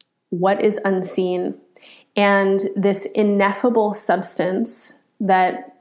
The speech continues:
some philosophers call ether. Um, religious people call it God. I don't know what I call it. It is. You're getting to know this place this year. You are opening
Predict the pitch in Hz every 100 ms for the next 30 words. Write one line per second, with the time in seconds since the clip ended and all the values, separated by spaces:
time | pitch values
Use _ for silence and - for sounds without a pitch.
0 | _ - - 202 202 220 190 185 190 190
1 | 190 185 - 190 180 175 180 - 208 180
2 | 185 165 202 - _ _ - - - -
3 | 196 190 185 175 180 185 180 - _ -
4 | 196 196 202 208 208 226 208 196 - 180
5 | 175 180 175 175 165 - - _ - -
6 | - - _ - 196 202 214 202 196 202
7 | 180 180 - 175 175 180 - - _ _
8 | _ _ _ _ _ _ _ _ 208 196
9 | 202 190 185 202 - - _ _ _ -
10 | - - - _ _ _ _ _ - 185
11 | 240 233 247 262 269 262 202 180 185 180
12 | 180 - 180 175 190 185 175 - 180 175
13 | - - 185 202 208 202 190 - 214 214
14 | 233 220 214 208